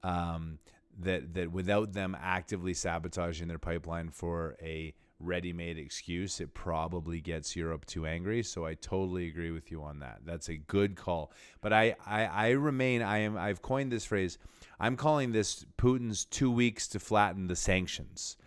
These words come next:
And, and I truly believe coming out of this on the twenty-first,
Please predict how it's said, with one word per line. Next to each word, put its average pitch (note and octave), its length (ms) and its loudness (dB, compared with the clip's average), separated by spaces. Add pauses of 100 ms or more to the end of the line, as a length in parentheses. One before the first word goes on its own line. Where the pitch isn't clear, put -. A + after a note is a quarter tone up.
(600)
And, G2 500 4 (300)
and G#2 160 4
I G2+ 120 4
truly C3 480 4
believe G2+ 540 2
coming A2+ 380 0
out G2+ 220 2
of E2+ 180 -2
this E2 240 -4
on E2+ 120 0
the E2 80 -4
twenty-first, F2+ 880 -4